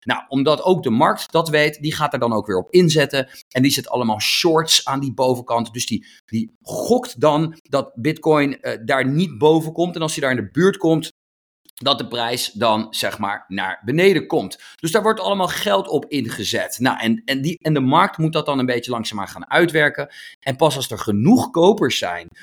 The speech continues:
voor honderd K en daarboven, dan worden die, die sellers, die worden uiteindelijk exhausted, zoals dat dan heet. En als die, die wall van sellers dan op een gegeven moment over is, als er niet meer genoeg mensen zijn die nog die Bitcoin voor die honderd K willen verkopen,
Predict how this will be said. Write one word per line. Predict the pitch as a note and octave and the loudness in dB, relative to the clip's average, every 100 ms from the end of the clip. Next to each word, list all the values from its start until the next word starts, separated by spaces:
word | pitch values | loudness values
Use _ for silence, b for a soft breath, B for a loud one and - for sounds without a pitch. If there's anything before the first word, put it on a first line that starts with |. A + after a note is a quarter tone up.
| B | B
voor | - - G#3+ G#3+ | -16 0 4 6
honderd | D#3+ E3+ C3+ - | 4 2 0 -2
K | |
en | D3 A2+ - C#3 B2 | -2 -2 0 0 2
daarboven, | G2+ F#2 C3 F#3 F3+ G3 B3 B B - | 0 0 2 4 4 2 -2 B B 0
dan | D3 C3+ | 2 2
worden | C3 C#3 A2+ | 4 2 2
die, | F#2+ - | -6 -10
die | G2 | -8
sellers, | - - F#3 G#3 D3 A2+ - - | -2 2 4 4 4 2 0 -2
die | C3 | -4
worden | B2+ B2 A2 | -2 -2 0
uiteindelijk | G#2+ - G#2+ G2 | -2 -2 -4 -4
exhausted, | - - - A2 C#3+ - A3 G#3+ | -6 -8 -4 0 0 0 -2 0
zoals | F#3+ F#3 | -2 -2
dat | E3 | -4
dan | D#3 D3 | -4 -2
heet. | C3 C3+ B2+ - - | 0 0 -2 -8 -14
En | - A2+ | -6 -4
als | A#2 | -2
die, | - F#2+ | -4 -6
die | G#2+ G2+ G2+ | -4 -4 -2
wall | B2 E3+ F3+ B2+ | 2 6 6 4
van | - A2 | 0 -8
sellers | G#2 - C#3+ B2 | -4 -2 -2 -2
dan | C3 | -4
op | A2+ | -6
een | |
gegeven | C#3 A2 G2 | -4 -4 -4
moment | F2+ - | -10 4
over | G3 F#3 E3+ | 4 4 2
is, | D#3 D#3+ | 0 0
als | C#3 - | -4 -4
er | |
niet | B2+ G3+ | -2 -2
meer | G3 C#3+ | -2 -2
genoeg | C3 G#3 C4 | 2 2 2
mensen | E3+ F3+ D#3+ | 2 0 0
zijn | C#3 D3 A#2+ | 0 0 0
die | A2+ D#3+ | 0 0
nog | D3+ | 0
die | - A#2 | -2 -4
Bitcoin | B2+ F#3+ - B2 | -2 -4 -4 -8
voor | - A#3+ | -2 2
die | G3+ | 2
honderd | D3+ B2+ - | 2 0 0
K | D#3+ | 0
willen | D3 C#3 | 0 -4
verkopen, | B2+ - B2 - | -6 -6 -6 -6